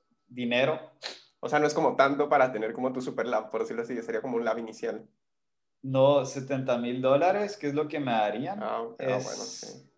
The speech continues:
Speaker 1: es poquito, digamos.
Speaker 2: Sí, sí.
Speaker 1: Solo comprando un microscopio de fluorescencia como el que usé en mi doctorado, creo que, creo que no me alcanza con los setenta mil dólares.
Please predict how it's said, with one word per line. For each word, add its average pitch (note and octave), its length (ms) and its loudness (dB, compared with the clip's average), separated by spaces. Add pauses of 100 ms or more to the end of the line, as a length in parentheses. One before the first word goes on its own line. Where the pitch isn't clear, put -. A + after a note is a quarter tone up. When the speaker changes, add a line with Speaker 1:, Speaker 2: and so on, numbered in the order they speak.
(300)
Speaker 1:
es - 640 -4
poquito, C#3 540 0
digamos. B2 640 4
Speaker 2:
Sí, A#2+ 280 -2
sí. - 300 -4
Speaker 1:
Solo F3+ 400 8
comprando E3 440 6
un F3 40 2
microscopio D3 800 6
de C3 220 8
fluorescencia C3 600 0
como C3+ 220 0
el A#2+ 100 -6
que A#2+ 120 -12
usé A#2+ 140 -8
en B2 40 -6
mi C#3 80 -2
doctorado, C#3 720 0
creo B2+ 200 -6
que, - 380 -12
creo C3+ 180 -4
que C3+ 80 -2
no A#2+ 100 -2
me B2 100 -2
alcanza B2 800 -2
con C3+ 140 -12
los - 100 -10
setenta B2+ 320 -10
mil G#2 160 -12
dólares. - 480 -6